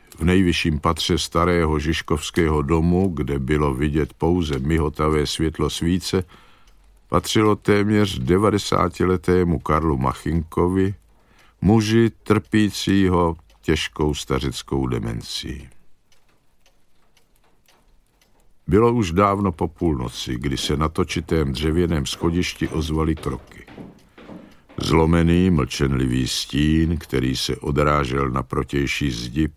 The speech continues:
pomalu sestupoval do přízemí ke dveřím Marie. „Marie, vzbuďte se, musíme se pomodlit, slyšíte?“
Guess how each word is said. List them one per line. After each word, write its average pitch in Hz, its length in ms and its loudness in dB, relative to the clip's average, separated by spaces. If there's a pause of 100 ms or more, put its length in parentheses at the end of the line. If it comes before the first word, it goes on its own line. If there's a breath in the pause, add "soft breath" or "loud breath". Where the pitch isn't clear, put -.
(120)
pomalu 92 520 0
sestupoval 76 840 -4
do 71 140 -4
přízemí 82 840 -2 (460 soft breath)
ke 78 140 2
dveřím 71 560 0
Marie. 57 520 -6 (2000)
„Marie, 87 680 0 (720 soft breath)
vzbuďte 73 580 -2
se, - 340 -4 (640 soft breath)
musíme 87 360 4
se 87 140 2
pomodlit, 80 760 2
slyšíte?“ 78 840 -4